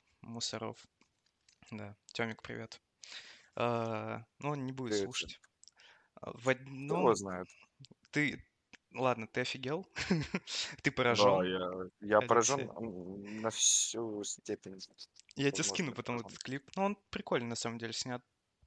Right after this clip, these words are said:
Speaker 1: Классно.
Speaker 2: Мгм.
Speaker 1: Чисто ради клипов можно смотреть. Клипы. <laughs>
Speaker 2: То есть ты понимаешь? Э, Тиль... Извиняюсь. <clears throat> То есть ты понимаешь, Тиль знает, кто такой Артур Пирожков?
Speaker 1: Ну, я хуй знает.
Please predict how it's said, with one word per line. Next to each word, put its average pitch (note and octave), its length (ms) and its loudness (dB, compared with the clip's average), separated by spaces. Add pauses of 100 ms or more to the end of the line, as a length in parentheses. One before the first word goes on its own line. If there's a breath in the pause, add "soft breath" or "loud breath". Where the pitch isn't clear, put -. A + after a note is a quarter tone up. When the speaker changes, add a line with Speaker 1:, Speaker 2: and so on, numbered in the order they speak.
Speaker 1:
Классно. - 400 -4
Speaker 2:
Мгм. - 140 -18 (840)
Speaker 1:
Чисто - 340 4
ради A#2+ 180 0
клипов A#2 360 -12
можно A#2 280 -6
смотреть. - 480 -10 (680 soft breath)
Клипы. A2+ 400 -8 (240)
<laughs> - 640 2
Speaker 2:
То C#3 60 6
есть C3+ 160 8
ты A#2+ 80 0
понимаешь? C#3 500 8 (920)
Э, A#2 320 4
Тиль... A#3+ 460 8 (920)
Извиняюсь. B2 580 0 (100)
<clears throat> E3+ 380 4
То D3 80 10
есть B2+ 120 8
ты A2 60 -4
понимаешь, C#3 300 6
Тиль F#3+ 240 4
знает, C3+ 400 8
кто - 180 4
такой C3 420 8 (340 loud breath)
Артур A2 340 -2
Пирожков? - 640 2 (800 soft breath)
Speaker 1:
Ну, C3+ 360 -4
я B2+ 220 -4
хуй E3 420 -10
знает. A2+ 640 -8